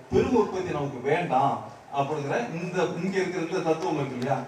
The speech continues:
இதுதான் நமக்கு வேணும் அப்படின்னாரு. அப்ப சொன்னாரு, 'ஐயா, இந்த தமிழ்நாட்டின் தலையெழுத்தை மாற்றி எழுதி கொண்டிருக்கிற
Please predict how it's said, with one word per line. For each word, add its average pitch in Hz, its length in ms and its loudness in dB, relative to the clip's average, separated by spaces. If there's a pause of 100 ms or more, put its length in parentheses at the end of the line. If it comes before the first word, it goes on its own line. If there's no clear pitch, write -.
(220)
இதுதான் 170 340 0
நமக்கு 147 300 -2
வேணும் 135 280 -2
அப்படின்னாரு. 113 340 -2 (460)
அப்ப 139 280 -4
சொன்னாரு, 156 480 2 (1600)
'ஐயா, 147 400 2 (960)
இந்த 151 360 4 (320)
தமிழ்நாட்டின் 190 960 0
தலையெழுத்தை 175 880 0
மாற்றி 190 540 0
எழுதி 196 380 0
கொண்டிருக்கிற 151 880 2